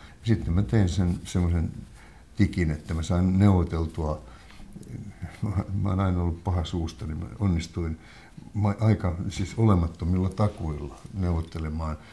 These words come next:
kolmetoista pilkku kuuden prosentin asuntolainan pankista, ja me ostettiin oma talo. Ja siellä sitten oli tässä kuvassa niin tämä viiden hengen, tai viiden lapsen rypäs, joka roikkuu mun selkä-,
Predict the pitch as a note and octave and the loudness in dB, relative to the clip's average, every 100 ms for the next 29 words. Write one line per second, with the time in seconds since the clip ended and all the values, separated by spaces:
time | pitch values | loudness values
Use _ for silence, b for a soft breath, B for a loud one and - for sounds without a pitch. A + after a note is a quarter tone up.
0 | B B - A2+ A2 F2+ D#2 D#2 - - | B B -2 4 4 4 0 -6 -8 -6
1 | D#2+ D#2+ D#2 F#2 E2 D2 E2 D#2+ C#2+ D2+ | -6 -6 -6 -4 -2 -4 -8 -10 -10 -10
2 | D#2 D#2 F2 D#2+ - E2+ D#2+ E2 - - | -8 -8 -10 -14 -14 -14 -14 -16 -18 -20
3 | - - - - - - D#2+ D#2 - - | -20 -20 -20 -20 -12 -6 -4 -4 -8 -12
4 | - D#2+ D#2+ D#2 - - D2+ D#2+ D2+ C#2 | -12 -8 -8 -8 -12 -12 -8 -4 -6 -8
5 | E2+ - E2 - - B B B B B | -12 -12 -14 -18 -20 B B B B B
6 | - - G2+ D#2 C#2+ D#2 - D2+ D#2 D2+ | -6 4 4 4 0 -4 -4 -2 -2 -2
7 | D2+ A2 - B B B B - - G2+ | -6 -10 -18 B B B B -18 -2 0
8 | E2+ - - E2+ D#2 - - F2+ E2 D#2 | 0 -2 -4 -2 0 -2 -6 -6 -6 -6
9 | - E2+ E2 D2+ - F#2 - G2 F#2 D#2 | -6 -2 -2 -2 -6 -10 -2 2 2 2
10 | D#2 E2+ D#2+ D#2 D#2 - B B B - | -2 -2 -2 0 -4 -6 B B B -8
11 | - B2+ G#2+ A2 F#2 F2+ F2 E2 F#2+ E2+ | 2 6 8 8 8 4 2 2 2 6
12 | G#2 - D2+ - D2+ D#2 F2 D#2+ - E2 | 6 4 -2 -2 -2 4 4 2 -4 -4
13 | D#2 B B B - E2+ D#2 F2+ E2+ D#2+ | -4 B B B -2 0 4 4 2 -2